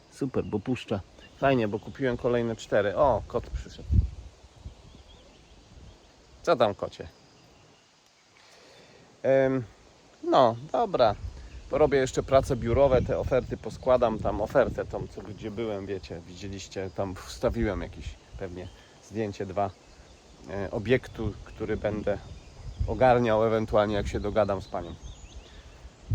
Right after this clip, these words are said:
Co tam, kocie? Spałaś? Co?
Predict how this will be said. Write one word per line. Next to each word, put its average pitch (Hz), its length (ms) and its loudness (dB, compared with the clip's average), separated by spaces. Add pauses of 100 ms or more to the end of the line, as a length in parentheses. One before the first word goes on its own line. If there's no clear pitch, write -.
(760)
Co 170 100 2
tam, 101 180 2
kocie? - 220 -12 (4000)
Spałaś? 101 320 0 (920)
Co? 117 200 -2